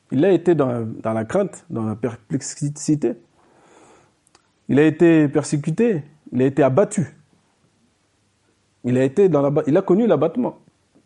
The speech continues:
Sinon, il ne rappellerait pas que lui-même, c'est un vase de terre.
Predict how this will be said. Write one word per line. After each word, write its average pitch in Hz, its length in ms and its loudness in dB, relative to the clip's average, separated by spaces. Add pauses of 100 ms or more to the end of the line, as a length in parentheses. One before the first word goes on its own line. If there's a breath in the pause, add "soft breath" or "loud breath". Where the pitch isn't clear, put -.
(3500 soft breath)
Sinon, 135 460 2
il 143 100 0
ne 123 80 -2
rappellerait 120 460 -2
pas 165 120 0
que 135 120 -4
lui-même, 131 300 0
c'est 127 120 -6
un 117 80 -4
vase 113 180 -6
de 104 120 -6
terre. - 320 -10